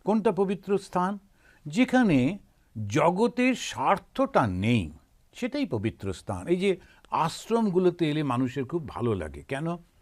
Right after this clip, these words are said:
এখানে কোনো স্বার্থ নেই, এই সবটাই খুব ভালোবাসার জায়গা। সেই জন্যে মানুষরা এলে খুব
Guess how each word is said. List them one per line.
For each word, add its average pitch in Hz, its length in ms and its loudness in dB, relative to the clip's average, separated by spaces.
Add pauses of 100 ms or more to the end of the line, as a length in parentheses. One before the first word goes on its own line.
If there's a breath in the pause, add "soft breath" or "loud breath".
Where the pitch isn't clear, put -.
(340 soft breath)
এখানে 294 240 -2
কোনো 311 260 -2
স্বার্থ - 520 -6
নেই, 95 260 -4 (760 soft breath)
এই 277 60 -2
সবটাই 220 520 2
খুব 185 220 0
ভালোবাসার 131 600 -2
জায়গা। 87 400 -4 (600 soft breath)
সেই 180 80 6
জন্যে 226 220 4
মানুষরা 196 480 2
এলে 180 440 8
খুব - 280 -6